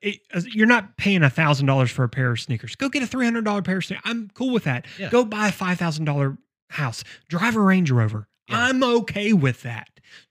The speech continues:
Speaker 1: Don't go buy a Lamborghini. <laughs>
Speaker 2: Because you're trying to cover up the fact that you're cheating on your
Speaker 1: <laughs>
Speaker 2: wife.
Speaker 1: Right. Don't buy a Lamborghini. Don't buy a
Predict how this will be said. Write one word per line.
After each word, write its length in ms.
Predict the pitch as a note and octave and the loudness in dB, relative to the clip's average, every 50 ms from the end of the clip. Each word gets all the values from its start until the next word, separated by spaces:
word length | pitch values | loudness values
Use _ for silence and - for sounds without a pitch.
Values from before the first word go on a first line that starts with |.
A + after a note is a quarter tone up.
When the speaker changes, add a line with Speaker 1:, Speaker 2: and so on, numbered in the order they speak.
| D#3+ C#3+ | -10 -4
Speaker 1:
Don't 300 | B2 - A#3+ B3+ C4+ C4 | 2 4 6 6 4 4
go 160 | G3 A3+ A#3 A3+ | 6 8 8 8
buy 220 | F#3 G3+ G3 G3 | 8 6 6 4
a 60 | G3 | 4
Lamborghini. 720 | F#3 F#3+ F#3+ F#3 F3 F3 D#3 D3 E3 D#3+ C#3+ A2+ G2+ - _ _ _ _ - - - | 4 4 4 4 4 4 2 2 2 0 0 0 -4 -8 _ _ _ _ -18 -14 -14
<laughs> 800 | E4 - - - G4 - - A#3 A3+ A#3 - - - A3 - | -14 -12 -10 -10 -8 -6 -4 -2 -2 -2 -2 -4 -6 -10 -6
Speaker 2:
Because 320 | - - D3+ - F#3+ F3 D3+ | -4 0 4 4 4 6 4
you're 100 | F3 D3+ | 2 2
trying 180 | - F#3 E3+ | 2 2 4
to 60 | D#3 | 2
cover 300 | D3+ - F3+ E3+ D#3 E3 | 2 4 4 4 4 2
up 100 | E3 D#3 | 0 -2
the 60 | - C3+ | -4 -4
fact 220 | - F3 E3+ E3 | -2 -2 0 0
that 120 | D4 D4+ - | 0 0 2
you're 100 | F#4 F#4+ | 2 2
cheating 320 | E4 D4+ E4 F4 E4+ D#4+ | 6 6 6 6 6 4
on 120 | D4 B3+ D4+ | 2 2 2
your 100 | G#3 F#3+ | 2 2
Speaker 1:
<laughs> 40 | |
Speaker 2:
wife. 340 | - C#3 C3+ A#3+ A#3+ A3 - | 2 2 2 0 0 -2 -2
Speaker 1:
Right. 840 | - F3 C#3+ - - F#3 C#4+ - - - F#4 - - F#3+ - E4 E3+ | -4 -6 -6 -6 -6 -6 -6 -6 -8 -10 -10 -10 -10 -10 -12 -10 -6
Don't 240 | - C#4 C#4+ C#4 B3 | -2 0 0 0 0
buy 180 | A3 G#3+ G#3 G#3 | 0 0 2 2
a 80 | G3+ | 2
Lamborghini. 680 | F#3+ F#3 F3 E3 D#3 D#3 D3 C3+ C3+ C3 A#2+ B2 C3 - | 2 0 0 0 0 0 -2 -2 -2 -4 -4 -6 -6 -6
Don't 340 | - C4+ C4 C4 B3+ G#3 E3 | -6 -4 -4 -4 -6 -8 -8
buy 280 | F3 F#3 F3 F3+ F3+ | -8 -6 -4 -2 -2
a 360 | F3 D#3+ D#3 F#3 D#3+ D#3 D#3 | -2 -2 -4 -4 -6 -8 -8